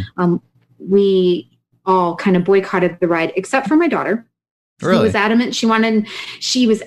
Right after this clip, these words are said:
Speaker 1: adamant she wanted to ride it to the point that her and I ended up closing the park down because she wanted to ride it and ended up going on it by herself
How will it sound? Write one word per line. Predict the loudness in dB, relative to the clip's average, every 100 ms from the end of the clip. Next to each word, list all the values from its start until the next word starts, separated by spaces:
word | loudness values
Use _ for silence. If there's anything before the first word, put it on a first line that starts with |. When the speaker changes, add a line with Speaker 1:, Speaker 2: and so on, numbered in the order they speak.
| -2
Speaker 1:
adamant | 2 4 2 0
she | -2 0
wanted | 2 2 0
to | -2
ride | 0 0
it | 0 -2
to | 0
the | 0
point | 2 2 2 2 -2 -2
that | 0 2 2 0 -2 -6 _ _ _ -20 -10 0
her | 2 2
and | 0
I | 2 2 2 0
ended | 2 2 2
up | -2 -8
closing | -2 2 2 2 2 2 2 -2 -8 -20 _ -10
the |
park | -8 -4 -4 -4
down | -2 0 2 0 -2 -6 -4
because | -6 -2 -4
she | -4 -2 0 2 2
wanted | 2 2 0 -2
to | -2
ride | -2 -2 -2 -4
it | -4 -6 -8
and | -2 -2
ended | 0 2 2 0
up | -2 -4 -10 _ -20 -20 _ _ _
going | -2 2 2 0
on | 0 0
it | -2
by | -2 0 0
herself | 0 -2 -2 -2 -2 -8 -10 -20 -20